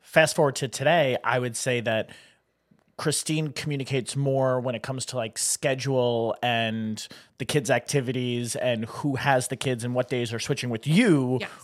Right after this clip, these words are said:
Speaker 1: more than she <laughs> does with Anthony.
Speaker 2: Yes.
Speaker 1: Um, and I just think that's because you kinda take care of the schedule in the house, I guess, or it would, you know, or
Speaker 2: I
Speaker 1: is it
Speaker 2: guess
Speaker 1: just
Speaker 2: so.
Speaker 1: easier?
Speaker 2: Roles have changed. Like, I had, I kinda had to figure out where I fit into the situation and what was appropriate and what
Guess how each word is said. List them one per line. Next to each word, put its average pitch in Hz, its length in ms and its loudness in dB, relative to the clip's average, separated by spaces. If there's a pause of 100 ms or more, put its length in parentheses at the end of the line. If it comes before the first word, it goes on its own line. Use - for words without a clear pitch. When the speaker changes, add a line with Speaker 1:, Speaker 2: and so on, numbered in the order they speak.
(120)
Speaker 1:
more 131 320 4
than 127 140 -2
she - 140 -4
<laughs> 127 80 -2
does - 320 0
with 120 320 2
Anthony. 110 600 -2
Speaker 2:
Yes. 208 160 -10 (200)
Speaker 1:
Um, 123 300 4
and 131 100 0
I 123 100 -2
just 127 180 -6
think 127 160 -6
that's 113 160 -4
because 113 360 -6
you 113 140 -6
kinda 110 240 -2
take 107 220 -8
care 107 220 -4
of 104 100 -8
the 107 100 -6
schedule 110 460 -4
in 104 100 -8
the 104 60 -6
house, 113 360 -6
I 175 100 0
guess, 190 340 -4
or 110 320 0 (120)
it 117 160 -14
would, 123 180 -2 (120)
you 143 140 0
know, 107 260 0 (320)
or 143 60 6
Speaker 2:
I - 20 10
Speaker 1:
is 135 80 4
it - 40 2
Speaker 2:
guess - 80 2
Speaker 1:
just - 120 -4
Speaker 2:
so. 185 220 2
Speaker 1:
easier? 180 560 4 (120)
Speaker 2:
Roles 440 300 2
have 427 140 -2
changed. 214 560 -4
Like, 233 120 -2
I 240 80 4
had, 277 220 0
I 247 120 2
kinda 302 220 -2
had 247 200 -2
to 262 100 -6
figure 233 260 -4
out 220 240 0
where 214 320 -4
I 214 220 2
fit - 560 -4
into 220 200 -6
the 208 120 -6
situation 185 760 -8
and 196 160 -8
what 180 140 -6
was 190 120 -10
appropriate 185 720 -6
and 190 160 -6
what 196 260 -2